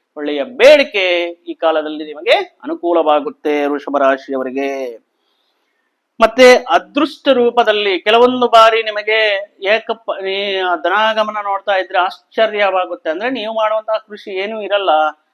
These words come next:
ಆದ್ರೆ ಆಕಸ್ಮಿಕವಾಗಿ ಕೈಗೆ ಸ್ವಲ್ಪವಷ್ಟು ಹಣ ಕೈಗೆ ಬರುವುದು, ಗವರ್ನಮೆಂಟ್ ಸ್ಕೀಮ್‌ಗಳಿಂದ, ಇಲ್ಲ ಪ್ರಭುತ್ವ ಸರ್ಕಾರಿ ಪಥಕಗಳಿಂದ, ಸರ್ಕಾರಿ ಯೋಜನೆಗಳಿಂದ, ಅಥವಾ ಕೆಲವಷ್ಟು ವಿಷಯಗಳಿಂದ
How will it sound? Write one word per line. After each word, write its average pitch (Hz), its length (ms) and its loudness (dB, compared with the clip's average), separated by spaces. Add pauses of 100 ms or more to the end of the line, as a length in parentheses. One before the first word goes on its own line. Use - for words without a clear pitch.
(160)
ಆದ್ರೆ 180 260 0
ಆಕಸ್ಮಿಕವಾಗಿ 196 1300 -2 (340)
ಕೈಗೆ 196 320 0
ಸ್ವಲ್ಪವಷ್ಟು 190 680 -6
ಹಣ 175 180 -2 (160)
ಕೈಗೆ 190 320 -4
ಬರುವುದು, 170 600 -4
ಗವರ್ನಮೆಂಟ್ 185 420 -6
ಸ್ಕೀಮ್‌ಗಳಿಂದ, 190 680 -6 (640)
ಇಲ್ಲ 175 180 0 (200)
ಪ್ರಭುತ್ವ 190 480 -4
ಸರ್ಕಾರಿ 185 720 -2 (320)
ಪಥಕಗಳಿಂದ, 190 680 -2 (160)
ಸರ್ಕಾರಿ 180 640 -2
ಯೋಜನೆಗಳಿಂದ, 190 640 -4
ಅಥವಾ 175 560 0 (340)
ಕೆಲವಷ್ಟು 269 460 2
ವಿಷಯಗಳಿಂದ 214 600 -2